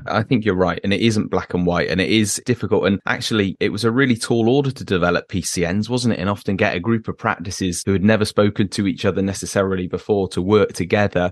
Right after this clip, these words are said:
It's a huge challenge. Just like anywhere else, really. I think primary care in itself is, you know, what makes it so good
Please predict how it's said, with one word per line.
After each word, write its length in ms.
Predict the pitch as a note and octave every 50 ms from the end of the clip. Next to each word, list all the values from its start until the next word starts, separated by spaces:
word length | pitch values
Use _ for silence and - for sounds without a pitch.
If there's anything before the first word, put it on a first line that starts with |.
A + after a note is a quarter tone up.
| _ _ -
It's 160 | F#2+ F#2 -
a 60 | G#2+
huge 380 | G2+ - G#2+ G2+ G2 F#2+ - -
challenge. 360 | - B2 A#2 G#2+ G#2+ F#2+ F#2 - _ _ _ _
Just 200 | - D#4+ D#4 -
like 160 | C#3+ A2 F2 G2
anywhere 340 | F#2 F2+ F2+ F2+ F2 E2+
else, 220 | F#2+ F2 E2 - -
really. 240 | F2 E2 E2+ E2+ D2+
I 80 | F#2
think 180 | - A#2+ F#2 - -
primary 360 | - C#3+ C#3 C#3+ C#3 B2 A#2
care 380 | G#2+ - B2+ A2+ G#2 G2+ F#2+ -
in 160 | - G#2+ G2+
itself 720 | F#2+ - - - - - G#2 F#2+ F2 D#2+ D#2+ - - - - -
is, 240 | F#2+ F#2+ F#2 - -
you 100 | - F#2+
know, 80 | G2+
what 220 | G#2 A2 C3+ B2 -
makes 300 | B2+ C3 B2 - - -
it 100 | - -
so 320 | - - C3+ A#2+ A2+ A2
good 480 | G2 - - A2 F#2+ E2 D2+ D#2 E2+